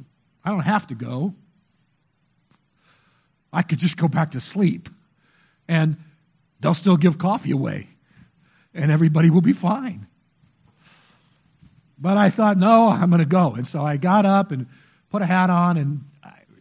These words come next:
it was really the grace of God. I was on autopilot all the way to Tigard. I mean, I got here and Wally and Roger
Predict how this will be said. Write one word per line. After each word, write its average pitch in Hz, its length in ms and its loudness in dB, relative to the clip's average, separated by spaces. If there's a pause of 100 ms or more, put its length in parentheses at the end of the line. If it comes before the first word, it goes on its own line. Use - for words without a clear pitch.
it 175 60 -6
was 170 180 0
really 240 160 0
the 160 100 2
grace 175 280 0
of 135 80 -10
God. 170 240 -4
I 127 100 -6
was 131 140 -8
on 147 160 -6
autopilot 135 580 -8
all 127 80 -12
the 135 80 -10
way 131 100 -12
to 113 60 -14
Tigard. 117 480 -12
I - 20 -16
mean, 107 220 -16 (1800)
I - 80 -16
got 143 220 -4
here 147 260 2
and 120 260 -4 (1200)
Wally 180 220 2
and 170 80 4
Roger 170 340 4